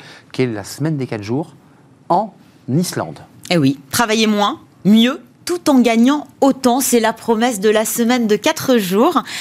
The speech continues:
Speaker 2: Alors l'idée n'est pas nouvelle, mais c'est vrai que la pandémie semble insuffler, bah, une nouvelle vie aux arguments plaidant en sa faveur. Et c'est vers l'Islande que les regards se tournent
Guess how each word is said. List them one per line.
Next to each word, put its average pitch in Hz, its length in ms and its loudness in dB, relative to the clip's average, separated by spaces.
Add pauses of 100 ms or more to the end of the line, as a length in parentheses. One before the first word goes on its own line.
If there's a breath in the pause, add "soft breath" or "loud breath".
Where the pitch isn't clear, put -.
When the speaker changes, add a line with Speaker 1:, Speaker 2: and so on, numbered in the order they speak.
(160 loud breath)
Speaker 2:
Alors 156 160 0
l'idée 185 380 0
n'est 160 120 2
pas 180 180 0
nouvelle, 180 340 0 (400 loud breath)
mais 196 80 -2
c'est 262 80 -2
vrai 370 100 0
que 320 100 0
la 226 200 2
pandémie 285 360 2
semble 269 420 2
insuffler, 262 600 0 (300 loud breath)
bah, 208 80 0
une 302 100 2
nouvelle 381 300 0
vie 269 240 0
aux 254 220 2
arguments 240 640 2
plaidant 247 340 2
en 285 60 0
sa 302 180 0
faveur. 226 400 0 (380 loud breath)
Et 220 60 4
c'est 269 160 2
vers 262 360 0
l'Islande 226 680 0
que 233 100 -2
les 185 160 2
regards 185 440 0
se - 140 -8
tournent 202 320 -4